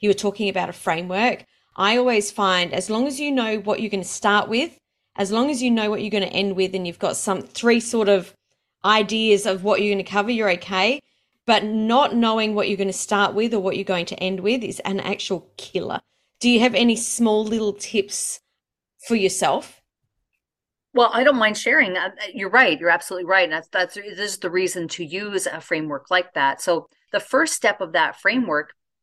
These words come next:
Speaker 2: I like to recommend, well, it's, it's based on three E's. So it's engage, educate, and enroll.
Speaker 1: Mm-hmm.
Speaker 2: And in the engage phase, which is really the hook,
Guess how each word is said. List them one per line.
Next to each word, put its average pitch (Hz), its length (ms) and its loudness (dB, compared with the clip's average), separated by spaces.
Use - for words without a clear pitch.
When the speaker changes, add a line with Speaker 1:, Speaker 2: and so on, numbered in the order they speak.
Speaker 2:
I 202 160 4
like 233 220 2
to 196 100 -12
recommend, 156 720 -2
well, 160 260 0
it's, - 180 -10
it's 226 140 -12
based 240 300 2
on 170 100 -4
three - 240 -8
E's. 170 240 -4
So 165 100 -2
it's 151 160 -8
engage, 196 640 -2
educate, 180 500 -4
and 147 100 -4
enroll. 139 540 0
Speaker 1:
Mm-hmm. 202 240 -2
Speaker 2:
And 170 360 0
in 214 160 -4
the 180 240 -6
engage 208 520 -4
phase, 156 340 -2
which - 120 -12
is 226 140 -8
really 269 200 0
the 170 100 -2
hook, - 440 -8